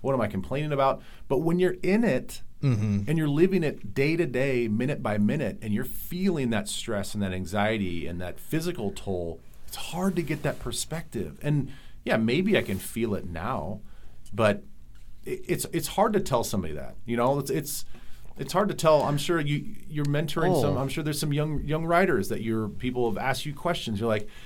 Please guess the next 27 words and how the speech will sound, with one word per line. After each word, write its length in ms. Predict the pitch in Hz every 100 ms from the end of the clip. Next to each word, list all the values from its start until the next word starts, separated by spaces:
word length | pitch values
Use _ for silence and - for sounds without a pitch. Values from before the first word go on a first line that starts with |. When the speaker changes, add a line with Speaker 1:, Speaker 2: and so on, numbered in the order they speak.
| - - -
Speaker 1:
and, 400 | 139 127 120 -
and 220 | 131 123
they 100 | 123
wanna 200 | 139 151
get 120 | 135
your 120 | 151
perspective. 640 | 139 139 135 165 175 123 107
And 80 |
as 100 | 107
much 200 | 113 151
as 100 | 143
you, 120 | 143 131
you 200 | - 113
have 240 | 123 135
that 120 | 120
sort 160 | - 123
of 60 | -
quote 180 | 131
unquote 240 | 127 120 -
old 200 | 120 139
man 280 | 120 113 160
perspective 560 | 190 127 - 104 104 92
now, 260 | 92 95 - - - - -
they 160 | 127 196
don't 200 | 262 -
get 200 | 214 302
it. 360 | 302 - -